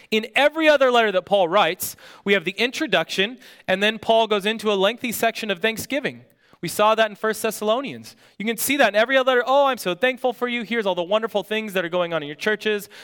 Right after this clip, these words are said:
I praise God for you." Not here.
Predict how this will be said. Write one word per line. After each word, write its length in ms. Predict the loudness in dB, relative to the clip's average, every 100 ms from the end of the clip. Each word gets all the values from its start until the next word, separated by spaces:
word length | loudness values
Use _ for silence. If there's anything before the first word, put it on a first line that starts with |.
| -10
I 40 | -8
praise 300 | -4 -4 0
God 320 | 4 4 2
for 60 | -2
you." 220 | -2 -4 -12 _ _ _ _ -14
Not 320 | -6 -6 -6
here. 420 | -8 -10 -10 -16